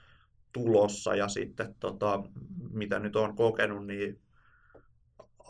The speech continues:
aika paljon tässä on niinku just se ajatuskin kehittynyt ja nyt kun näitä asiakirjajulkisuuskuvauksia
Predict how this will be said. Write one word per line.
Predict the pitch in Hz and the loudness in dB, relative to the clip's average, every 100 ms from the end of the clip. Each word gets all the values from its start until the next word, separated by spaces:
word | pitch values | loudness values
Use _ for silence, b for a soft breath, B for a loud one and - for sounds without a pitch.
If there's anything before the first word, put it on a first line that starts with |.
| - - | -20 -6
aika | - 104 110 | -2 0 2
paljon | 117 113 107 104 | 4 6 4 2
tässä | 107 - | -4 -2
on | - | -2
niinku | 104 107 | -2 -4
just | 104 104 - | -4 -4 -4
se | 104 | -2
ajatuskin | 101 107 104 101 101 - - 104 | 2 4 4 2 -2 -6 -10 -2
kehittynyt | 101 104 98 98 - 90 92 | 0 0 -4 -8 -8 -4 -4
ja | |
nyt | 101 98 | -4 -4
kun | 104 | -2
näitä | 101 104 | -2 0
asiakirjajulkisuuskuvauksia | 107 104 101 98 104 95 101 104 101 101 101 - 110 101 95 98 101 110 110 | 0 0 -2 -2 0 0 2 2 2 2 0 0 -2 4 4 2 -2 -4 -4